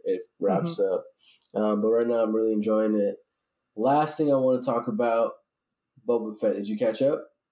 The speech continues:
Speaker 2: Yo, you give me mixed signals on Boba Fett. We were like, "Boba Fett
Speaker 1: <laughs> It's
Speaker 2: ass,"
Speaker 1: okay
Speaker 2: and I
Speaker 1: if you
Speaker 2: was like,
Speaker 1: didn't.
Speaker 2: "All right, I don't have to watch Disney Plus shit." And
Speaker 1: No,
Speaker 2: then you're
Speaker 1: it's okay
Speaker 2: like,
Speaker 1: if you
Speaker 2: uh,
Speaker 1: didn't, but did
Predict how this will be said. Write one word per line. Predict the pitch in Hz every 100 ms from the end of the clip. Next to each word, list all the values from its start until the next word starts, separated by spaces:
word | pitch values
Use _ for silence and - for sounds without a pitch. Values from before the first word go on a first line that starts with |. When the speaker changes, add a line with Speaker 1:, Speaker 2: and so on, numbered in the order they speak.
| _ _ _ _ - - - - - - - - - - - - 370 - - - 302 294 262 240 -
Speaker 2:
Yo, | 196
you | 190 208
give | 277
me | 247 208
mixed | 202 202
signals | 226 180 175
on | 175 170
Boba | 175 165
Fett. | - 151
We | 160
were | 180 180
like, | 170 170 -
"Boba | - 226 214 262 269
Fett | - 262 240
Speaker 1:
<laughs> | 190 302
It's | 254 - 226
Speaker 2:
ass," | 247
Speaker 1:
okay | 240
Speaker 2:
and | 240
I | 247
Speaker 1:
if | 226
you | 226
Speaker 2:
was | 220
like, | 214
Speaker 1:
didn't. | 202 180
Speaker 2:
"All |
right, | 175 185
I |
don't | 202 214
have | 226 208
to |
watch | 185 190 185 -
Disney | 175 175 175
Plus | 180 180
shit." | - 165 143 - - -
And | 220 220
Speaker 1:
No, | 220
Speaker 2:
then | 220
you're | 208 208
Speaker 1:
it's | 196
okay | 190
Speaker 2:
like, | 185 180 170
Speaker 1:
if |
you | 175
Speaker 2:
uh, |
Speaker 1:
didn't, | 160 143
but | 143 139 294
did | - 202